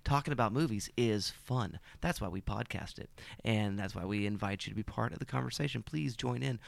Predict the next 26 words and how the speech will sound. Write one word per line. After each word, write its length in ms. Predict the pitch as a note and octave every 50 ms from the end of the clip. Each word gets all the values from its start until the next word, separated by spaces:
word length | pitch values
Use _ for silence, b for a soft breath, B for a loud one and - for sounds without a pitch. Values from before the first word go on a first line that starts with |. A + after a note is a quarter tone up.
| B B B
on 220 | - B2+ C3+ C3
those 160 | B2+ C3 B2+ A#2
means 360 | A#2+ B2 B2+ C3 C3+ C3 -
of 80 | A#2 -
social 300 | - C3 B2 B2+ B2 A2+
media 160 | A#2+ B2+ B2
that 60 | A2
we've 180 | A2+ B2 A#2+ G2+
already 220 | G#2 B2 B2 A#2
discussed. 400 | A#2 - - - C3 B2 - - B B B B2+
Enjoy 360 | - B2 C3 B2 A2+ B2 B2
your 160 | C3+ B2 B2+ B2
ninety 220 | A#2+ A#2 A#2 A#2
minutes. 280 | A2+ A2+ A2 G#2+ - -
Enjoy 440 | A#2+ B2+ A#2 G#2+ A#2 A#2 C3+ D3
your 180 | C#3 A#2 A2+ A#2
bucket 260 | - B2+ A#2 - A2+
of 80 | A2 -
popcorn, 460 | - B2+ B2 - - - G#2+ G2+ B B B B B -
but 160 | B2+ A#2+ -
enjoy 500 | - B2 A#2+ A#2 G#2+ G#2 A#2+ A2+ A#2+ B2+
some 180 | B2+ - - A2+
conversation 680 | - - A#2 A#2 A2 G#2 - - C#3+ C#3 B2+ - A#2 G#2 B B A#2 B
with 180 | - C#3 C3 - - -
other 180 | C3+ B2 A#2
people. 380 | - D3 C#3+ C3 A#2+ G#2+ G#2